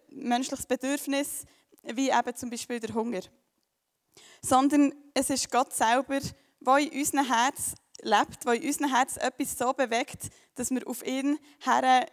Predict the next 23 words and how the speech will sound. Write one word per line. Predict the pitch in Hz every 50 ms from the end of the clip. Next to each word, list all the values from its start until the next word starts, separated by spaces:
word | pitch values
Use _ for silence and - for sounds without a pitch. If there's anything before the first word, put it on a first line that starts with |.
| - _ _ _
dass | - 233 - 240 -
wir | 254 262
uns | 233 262 269 -
nach | 262 240 -
ihm | - 254 269 269 285
sehnen | - - 240 214 240 262 254 208 202 -
oder | - 226 - 247
dass | 226 - -
wir | 254 233 -
Ausschau | - - 285 302 - - - 277 269 294 262
halten | 269 240 247 262 254 - 262 262 277 - - - - _ _
nach | - 254 - -
etwas, | - 262 277 - 294 277 - 285 269 269 269 269 - - _ _
wo | - 226 240 226 - - -
eben | 240 247 262
über | 247 - 233
das | - 247 - -
rausgeht, | 247 247 - 254 - 240 233 233 240 - 262 -
wo | 226 226 226
wir, | 214 208 - - - - - - -
wo, | - 220 214 202 -
wo | - 214 220
unsere | - - 247 - 262 240 220 220 -